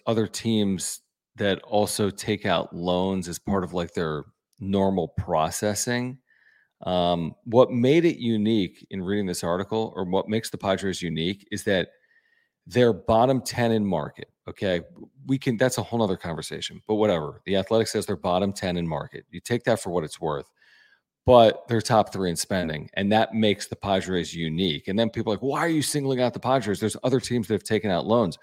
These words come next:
The Padres are unique because they've gone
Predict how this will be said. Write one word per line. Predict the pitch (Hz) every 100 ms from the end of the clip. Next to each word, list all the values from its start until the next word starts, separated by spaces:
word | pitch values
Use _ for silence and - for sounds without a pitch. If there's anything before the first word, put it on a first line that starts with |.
| - - - _ -
The |
Padres | - 113 139 147 139
are | - 113
unique | 107 98 120 151 101 -
because | 101 - 151 98 73 92 135 _ _ _ _ _ _ _
they've | 110 117
gone | - 131